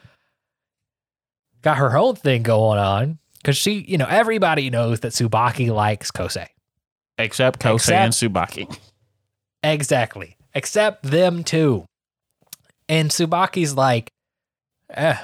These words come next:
Speaker 1: what are you talking about? He's like a younger brother, you know, little brother, just kind of, that's our relationship." So when, when Tsubaki gets a call from, you know, Senpai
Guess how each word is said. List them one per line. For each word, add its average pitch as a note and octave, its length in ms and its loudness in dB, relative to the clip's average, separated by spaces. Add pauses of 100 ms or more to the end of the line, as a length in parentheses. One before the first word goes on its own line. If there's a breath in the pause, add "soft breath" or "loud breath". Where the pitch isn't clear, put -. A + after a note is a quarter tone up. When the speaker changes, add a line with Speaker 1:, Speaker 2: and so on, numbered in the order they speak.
(100)
Speaker 1:
what C#3+ 140 0
are D#3 40 0
you D#3 60 0
talking D3 300 2
about? G#2 140 0
He's B2+ 140 0
like D3 160 2
a C#3 60 2
younger C3 520 2
brother, A#2+ 460 0 (140)
you A2+ 100 -8
know, F2+ 260 -10
little F3+ 320 4
brother, C3 560 2 (100)
just - 300 -6 (320)
kind G#2+ 240 -4
of, F2+ 200 -8
that's C3+ 280 0
our D3+ 180 4
relationship." A2+ 680 -2 (880 soft breath)
So F3 320 4
when, E3 400 2
when D#3 320 0
Tsubaki D#3 600 0
gets D3 220 -2
a G#2+ 60 0
call C#3 640 0
from, A#2+ 720 0 (120)
you A#2+ 140 -2
know, F2 280 -10
Senpai C#3+ 800 -2